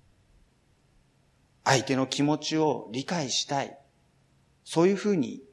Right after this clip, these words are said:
思うようになるんだそうです。そこにコミュニケーションが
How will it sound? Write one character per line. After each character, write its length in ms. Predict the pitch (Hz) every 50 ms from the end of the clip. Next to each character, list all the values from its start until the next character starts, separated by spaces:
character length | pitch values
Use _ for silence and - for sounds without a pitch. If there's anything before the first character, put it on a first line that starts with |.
| - - -
思 300 | - 104 107 117 127 131
う 60 | 113
よ 140 | 101 101 98
う 40 |
に 120 | 101 113 110
な 100 | 107 107
る 100 | 98 90
ん 40 | 85
だ 120 | 82 82
そ 160 | - - 87
う 40 | 87
で 80 | - 85
す。 160 | - - _ _ _ _ _ _ _ _ _ _ _ _ _ _ _ -
そ 160 | - - 165
こ 140 | 165 175 180
に 460 | 180 185 170 127 - - - - - - _
コ 160 | - - 123
ミ 100 | 113 110
ュ 40 | 107
ニ 140 | 110 113 110
ケ 180 | - 127 131 127
ー 20 |
シ 120 | 117 -
ョ 40 | 104
ン 100 | 95 92
が 260 | 90 104 113 117 110